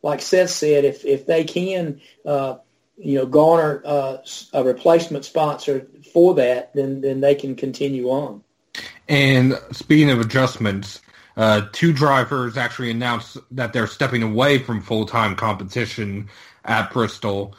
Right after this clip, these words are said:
Speaker 2: Uh, Kasey Kahne and Elliott Sadler, uh, both are looking to spend more time with their family. Uh, Kasey Kahne, he's in the Levine family racing car, the ninety-five,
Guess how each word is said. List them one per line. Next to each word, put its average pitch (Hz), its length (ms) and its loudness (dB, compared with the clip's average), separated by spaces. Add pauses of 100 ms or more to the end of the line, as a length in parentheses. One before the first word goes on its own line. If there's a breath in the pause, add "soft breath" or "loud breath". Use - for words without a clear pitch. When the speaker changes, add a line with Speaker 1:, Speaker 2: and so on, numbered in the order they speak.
(200 soft breath)
Speaker 2:
Uh, 107 420 2
Kasey 135 420 -2
Kahne 131 640 -2
and 113 360 0
Elliott 120 400 0
Sadler, 107 640 -2 (300 soft breath)
uh, 104 380 -2 (200)
both 147 380 0 (280)
are 123 340 4
looking 127 440 -4
to 120 280 -2
spend 127 320 0
more 123 200 0
time 117 320 0
with 107 160 -4
their 104 120 -2
family. 98 720 -2 (520 soft breath)
Uh, 107 300 2
Kasey 143 380 -2
Kahne, 156 400 -4
he's 139 240 -4
in 131 120 -2
the 120 60 -2
Levine 127 500 0
family 113 320 0
racing 107 500 -2
car, 104 220 2
the 101 80 -4
ninety-five, 107 840 2